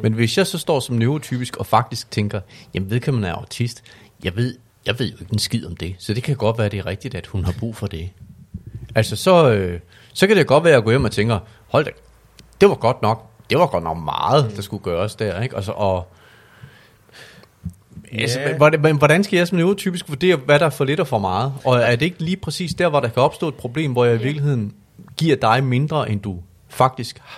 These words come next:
Speaker 1: bør
Speaker 3: Det er jo nemlig
Speaker 1: have?
Speaker 3: det, der er problemet.
Speaker 1: Ja.
Speaker 3: Det er også derfor, det kommunale er så besværligt, fordi de har sat så mange regler og afgrænsninger, fordi der er nogen, der udnytter systemet. Og på grund af dem, der udnytter systemet, så bliver det dårligt for alle dem, der har brug for systemet.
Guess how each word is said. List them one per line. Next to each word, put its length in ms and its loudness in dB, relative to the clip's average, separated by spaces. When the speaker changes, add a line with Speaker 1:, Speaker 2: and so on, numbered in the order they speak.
Speaker 1:
bør 200 6
Speaker 3:
Det 60 0
er 40 0
jo 60 -4
nemlig 220 -2
Speaker 1:
have? 80 -2
Speaker 3:
det, 180 -8
der 80 -4
er 220 -6
problemet. 640 -10
Speaker 1:
Ja. 120 0
Speaker 3:
Det 60 0
er 40 6
også 180 -4
derfor, 220 -6
det 100 -8
kommunale 640 -2
er 220 -8
så 140 -12
besværligt, 640 -4
fordi 160 -10
de 140 -2
har 60 -2
sat 280 -14
så 160 -6
mange 460 -4
regler 320 -4
og 300 -2
afgrænsninger, 720 -6
fordi 440 -10
der 60 -6
er 40 -6
nogen, 160 -8
der 140 -10
udnytter 320 -8
systemet. 640 -10
Og 140 -4
på 60 -4
grund 240 -2
af 60 4
dem, 140 -2
der 160 -8
udnytter 360 0
systemet, 580 -4
så 160 -6
bliver 140 -2
det 140 -16
dårligt 260 -4
for 100 -6
alle 120 -4
dem, 100 -4
der 80 -6
har 80 -8
brug 280 -4
for 100 -12
systemet. 520 -12